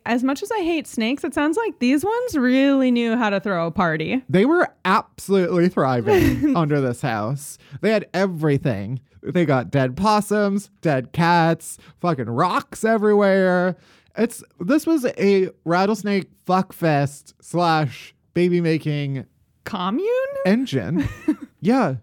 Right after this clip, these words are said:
Speaker 2: One of them was, like, the Charles Manson snake
Speaker 1: <laughs>
Speaker 2: who, uh, ha-, grew out his beard really long and was kind of like, you know, he'd wear a bunch of white clothes and then
Speaker 1: Mm-hmm.
Speaker 2: convince everybody to, uh, s-, murder, like, D-list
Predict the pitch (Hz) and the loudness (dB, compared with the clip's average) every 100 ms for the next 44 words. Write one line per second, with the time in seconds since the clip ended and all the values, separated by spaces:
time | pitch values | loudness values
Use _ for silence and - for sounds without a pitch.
0 | _ - 165 190 165 175 170 - 151 151 | _ -4 -2 -2 -2 -2 -4 -4 -6 -6
1 | 139 151 156 151 - 139 143 151 147 - | -6 -2 0 0 -2 -2 -2 -2 -4 -2
2 | 156 151 151 - - - _ - - - | 0 0 -2 -8 -20 -20 _ -20 -14 -4
3 | 180 180 160 - 127 165 127 160 170 160 | 0 2 2 -2 -4 -6 -4 0 2 4
4 | 160 156 - 151 165 151 151 151 139 135 | 4 2 2 2 2 2 2 2 2 0
5 | 135 135 135 135 135 - - 143 139 135 | 0 -2 -2 -4 -4 -6 -4 -4 -2 -4
6 | 151 139 127 135 127 120 - 156 123 120 | -2 -2 -2 -4 -4 -4 -4 -4 -2 -2
7 | 117 - - _ 160 175 135 160 156 151 | -4 -6 -14 _ -6 -4 0 0 0 0
8 | 160 160 135 139 151 151 147 147 147 143 | -4 -6 -8 -4 -2 -2 -4 -4 -2 -2
9 | 143 143 139 - 139 151 185 135 143 151 | -2 -2 -4 -6 -6 -6 -4 -4 -2 -2
10 | 156 139 139 139 135 131 - - - - | -2 0 0 -2 -2 -4 -6 -14 -20 -20
11 | - 139 156 165 151 139 139 143 123 - | -8 -4 0 0 0 -2 -2 -4 -6 -4
12 | 143 151 147 139 - - | -4 -2 -2 -2 -6 -20